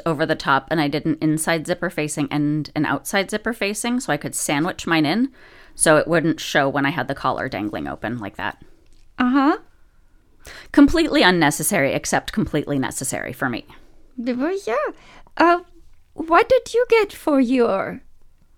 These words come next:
Speaker 1: My Romuald project? Oh, my, my award?
Speaker 2: Yes.
Speaker 1: It was, I was driving while I was listening, so please forgive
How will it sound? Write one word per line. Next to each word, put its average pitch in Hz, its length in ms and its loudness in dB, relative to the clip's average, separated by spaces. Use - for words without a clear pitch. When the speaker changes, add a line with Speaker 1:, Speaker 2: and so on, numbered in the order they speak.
Speaker 1:
My 190 120 2
Romuald 180 340 2
project? 233 320 0
Oh, 269 120 10
my, 170 200 6
my 175 220 2
award? 170 400 2
Speaker 2:
Yes. 247 420 -4
Speaker 1:
It - 60 -10
was, - 320 0
I 220 80 4
was 220 180 4
driving 190 380 6
while 131 120 4
I 135 80 4
was 135 180 -2
listening, 135 340 -2
so 139 120 -2
please 151 300 -2
forgive 143 680 -2